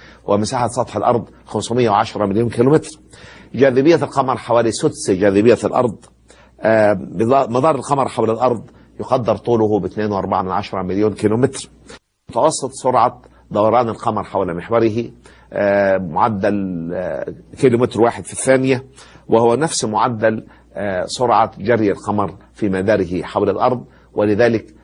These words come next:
لا يرى أهل الأرض من القمر إلا وجها واحدا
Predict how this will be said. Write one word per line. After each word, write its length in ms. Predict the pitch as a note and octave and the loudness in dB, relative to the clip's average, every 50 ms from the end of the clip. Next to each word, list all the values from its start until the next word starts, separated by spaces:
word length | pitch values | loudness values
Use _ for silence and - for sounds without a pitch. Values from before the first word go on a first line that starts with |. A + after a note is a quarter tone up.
| _ _ | _ _
لا 220 | - G2+ A2 G#2+ A2 | 0 2 4 4 6
يرى 240 | A2+ A#2+ A#2+ A#2 | 4 4 4 2
أهل 380 | G#2 G2 - - A2+ G#2+ G2+ G2 | 2 0 0 -2 -4 -4 -6 -6
الأرض 260 | G2 - G#2+ G#2+ G2 | -6 -4 -4 -4 -2
من 120 | F2+ F2+ F2 | -4 -4 -6
القمر 480 | D#2+ E2 - A2+ G#2+ A2 G#2+ - - - | -8 -6 -4 -2 0 0 0 -2 -4 -6
إلا 200 | - G2+ G2 F#2+ | -4 -2 0 0
وجها 300 | F#2 G#2+ A2 F#2+ G2 G2 | 2 0 0 0 -2 -6
واحدا 580 | F#2+ F#2+ F#2 G#2+ A2 - A#2 G#2+ A2+ A2+ A2 | -4 -2 -2 -2 -2 -2 -4 -4 -4 -4 -6